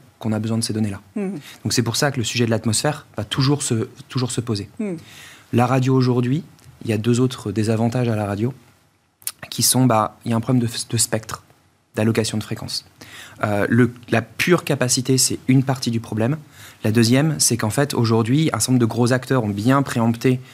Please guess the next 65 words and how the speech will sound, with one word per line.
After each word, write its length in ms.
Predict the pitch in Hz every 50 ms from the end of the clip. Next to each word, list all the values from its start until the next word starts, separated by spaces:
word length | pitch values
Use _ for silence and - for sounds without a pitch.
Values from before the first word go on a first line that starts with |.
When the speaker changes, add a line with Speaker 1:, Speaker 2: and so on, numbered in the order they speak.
| - -
Speaker 2:
Hmm. 280 | 220 208 196 180 165 -
Speaker 1:
les 160 | 107 117 113
fréquences. 540 | 117 - 117 107 120 160 170 - - - - - - - - - -
Et 60 | - 110
le 100 | 117 110
processus 580 | - 131 135 127 - 135 123 - 151 143 -
pour 180 | - - 110 107
avoir 220 | 107 117 113 110
de 80 | 110 110
nouvelles 220 | 110 107 110 107
fréquences 360 | 107 - 120 - 143 156 -
est 80 | 113 - - _ _ _ _ _
très 240 | - - - 123 120
difficile. 440 | 120 120 113 - 117 - - - - - -
Speaker 2:
Hmm. 40 | 95 - - - - - - - - -
Speaker 1:
Donc 120 | - 107 107
des 80 | 113
petits 300 | 113 - 131 131 135 123
acteurs, 460 | 123 117 - - 151 185 196 - - - _ - -
euh, 280 | 107 104 104 101 101 101
en 100 | 98 101
particulier 380 | 117 117 - - - 120 113
New 160 | 107 107 107 104
Space, 380 | - - 151 170 - - - - - 208
Speaker 2:
Hmm. 120 | 190 175 160 - _ -
Speaker 1:
peut, 120 | 123 117 113
ça 140 | - - 113
peut 100 | 123 123
être 100 | 127 - - _
compliqué 420 | - - 180 - 170 165 - 170 165
d'avoir 240 | 147 117 123 127 127
de 80 | 123
la 80 | 113 110
bonne 160 | 110 113 113
fr-, 140 | - - -
de 100 | 120 113
la 100 | 110 107
fréquence 360 | - 117 113 127 135 131 -
au 40 | 120
bon, 160 | 117 113 117
au 80 | - 117
bon 100 | 107 117
mo-, 220 | 120 120 117 117 117
bon 180 | 113 110 123 117
endroit 260 | 113 117 113 120 131
au 40 | 127
bon 100 | 117 117
moment. 200 | 113 107 101 - - - -
Speaker 2:
Hmm. 180 | 202 185 165 156 - - - - - - - - - - - -
Speaker 1:
Et 80 | 117
enfin, 280 | 117 117 117 - 160 160
il 60 | 147
y 20 | 120
a 60 | 107
un 60 | 107
problème 400 | 110 - - 110 117 127 127 127 113
dans 140 | 110 104
un 40 | 104
certain 200 | 101 104 107 113
nombre 120 | 117 117 110
d'a-, 100 | 110 95
d'applications, 680 | - 110 113 107 - 107 - 123 110 - - 123 120 113
je 80 | 104
dirais, 280 | 107 104 101 113 113 110
euh, 120 | 104 98